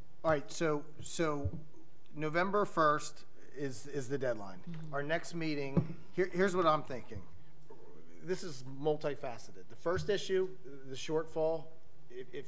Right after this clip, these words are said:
Speaker 1: you ask me right now, yeah, we'll, we'll, we'll do a capital reserve. Again, we're a board of three, everybody has to vote on it. Regarding the agreement that, that has been changed, um, is there, I,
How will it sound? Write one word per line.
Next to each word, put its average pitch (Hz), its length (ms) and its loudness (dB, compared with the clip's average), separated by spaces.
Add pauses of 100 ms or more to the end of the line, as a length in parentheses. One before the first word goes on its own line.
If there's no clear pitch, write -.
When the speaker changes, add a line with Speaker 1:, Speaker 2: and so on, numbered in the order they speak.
Speaker 1:
you 143 180 0
ask 147 220 0
me 156 240 0
right 147 220 0
now, 147 260 0 (180)
yeah, 135 180 0 (100)
we'll, 135 240 -2
we'll, 127 260 -2
we'll 127 80 -2
do 123 140 -2
a - 20 -4
capital 117 340 -2
reserve. 110 260 -4 (140)
Again, 127 200 -2 (100)
we're 107 140 -4
a - 20 -4
board 123 240 -2
of 123 60 -2
three, 117 440 -2
everybody 117 280 -2
has - 80 -4
to - 80 -4
vote 104 260 -4
on 90 80 -4
it. 87 60 -4 (800)
Regarding 156 560 0
the 139 160 -2
agreement 151 680 2 (100)
that, 139 260 0 (120)
that 135 180 -2 (100)
has 139 180 -2
been 131 220 -2
changed, 123 520 -4 (640)
um, 135 380 -2 (220)
is 143 180 -2
there, 165 340 2 (100)
I, 151 140 0